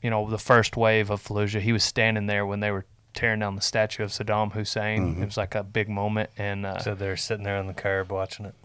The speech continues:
Speaker 1: he said he didn't even know that they were doing it. He was like, "What are they doing over there?" And then the, they see the statue come down. Like, anyways, he was, uh, he came out that day that, uh, we, we wrestled Prison Mike, and he got on a bareback horse.
Speaker 3: You wrestled Prison Mike.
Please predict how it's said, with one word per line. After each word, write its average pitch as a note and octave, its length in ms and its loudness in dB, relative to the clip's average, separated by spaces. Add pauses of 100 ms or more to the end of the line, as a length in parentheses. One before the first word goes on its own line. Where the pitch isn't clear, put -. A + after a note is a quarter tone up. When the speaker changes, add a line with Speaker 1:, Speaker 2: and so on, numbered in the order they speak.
(160)
Speaker 1:
he A#2+ 100 -2
said A2 380 2
he C#3 160 2
didn't D#3 180 8
even C3+ 140 8
know C3 120 12
that A#2+ 180 6
they A#2 120 6
were A2 100 4
doing A2 320 8
it. G2+ 120 2
He G#2 60 0
was A2+ 100 2
like, G#2+ 140 4
"What C3+ 120 2
are F3+ 40 2
they D#3 120 4
doing C#3+ 280 4
over A2+ 180 4
there?" A2+ 180 2
And A2+ 120 2
then A2 120 2
the, G#2 140 -2 (380)
they A#2 60 -2
see - 160 0
the F#2+ 120 2
statue G2+ 440 0
come G#2 220 -4
down. G#2 320 0
Like, F#2+ 160 -8 (600)
anyways, F#2 460 0
he A2+ 140 2
was, G2+ 240 0
uh, F#2+ 220 0
he C#3 120 2
came A#2 240 2
out G2+ 240 4 (160)
that A2 220 2
day G2+ 320 -2 (460)
that, G2+ 200 -2
uh, F#2 280 0 (520)
we, A2 160 -8 (240)
we G#2+ 140 -4
wrestled G#2 480 -2
Prison G#2 320 -2
Mike, G2 460 -2 (120)
and G2+ 180 -8
he A2 100 -6
got G2+ 180 0
on G2 120 0
a - 40 -2
bareback F#2+ 420 -2
horse. F#2+ 360 -6
Speaker 3:
You C3+ 200 2
wrestled F2+ 360 -6
Prison - 340 -14
Mike. - 380 -14